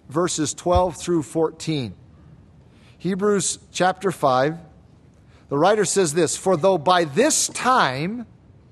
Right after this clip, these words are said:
by this time you ought to be teachers,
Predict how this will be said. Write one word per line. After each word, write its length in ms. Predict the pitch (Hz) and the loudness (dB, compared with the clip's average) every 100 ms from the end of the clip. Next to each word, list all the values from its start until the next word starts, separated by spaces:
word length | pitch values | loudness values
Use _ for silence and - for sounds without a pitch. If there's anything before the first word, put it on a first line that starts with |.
| - - - - - | -20 -20 -20 -20 -2
by 180 | 180 185 | 0 2
this 280 | 214 320 - | 2 2 0
time 360 | 226 269 269 | 0 2 0
you 220 | 208 208 | 0 2
ought 280 | 220 240 269 | 4 4 2
to 80 | 226 | -2
be 200 | 214 214 | -2 -4
teachers, 1000 | - - 262 - 143 131 170 190 - | -2 -2 0 0 -2 0 -2 -4 -10